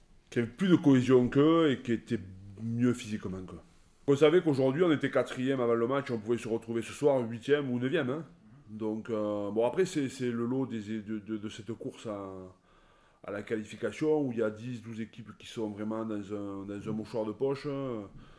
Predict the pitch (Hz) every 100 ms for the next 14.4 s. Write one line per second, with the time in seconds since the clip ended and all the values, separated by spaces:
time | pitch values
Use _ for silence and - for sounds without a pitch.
0 | _ - 110 123 123 123 131 123 131 131
1 | 120 113 113 135 120 117 110 107 113 113
2 | 104 - 113 110 131 160 156 147 117 120
3 | 120 151 165 156 135 120 131 117 110 110
4 | 127 139 123 123 139 135 117 110 107 110
5 | 120 147 143 120 117 135 120 117 113 139
6 | 156 135 120 110 104 _ _ _ - 110
7 | 127 127 - - - - 120 131 139 160
8 | 156 180 139 135 165 165 147 127 127 131
9 | 117 110 127 120 113 143 147 117 117 117
10 | 131 135 110 110 123 117 107 107 107 104
11 | 104 101 - 104 113 123 123 127 139 151
12 | 147 120 120 120 117 110 139 - - 131
13 | 135 139 135 - 113 123 120 - 156 170
14 | 120 120 143